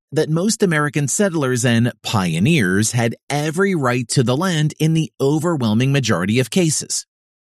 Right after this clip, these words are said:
Given the widespread role of squatters,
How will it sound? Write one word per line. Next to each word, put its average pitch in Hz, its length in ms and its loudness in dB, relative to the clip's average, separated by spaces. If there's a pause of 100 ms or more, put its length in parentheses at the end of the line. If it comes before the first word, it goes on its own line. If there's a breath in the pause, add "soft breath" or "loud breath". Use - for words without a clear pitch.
(600)
Given 277 260 0
the 254 80 2
widespread 135 600 0
role 104 220 0
of 98 80 -2
squatters, 113 640 -2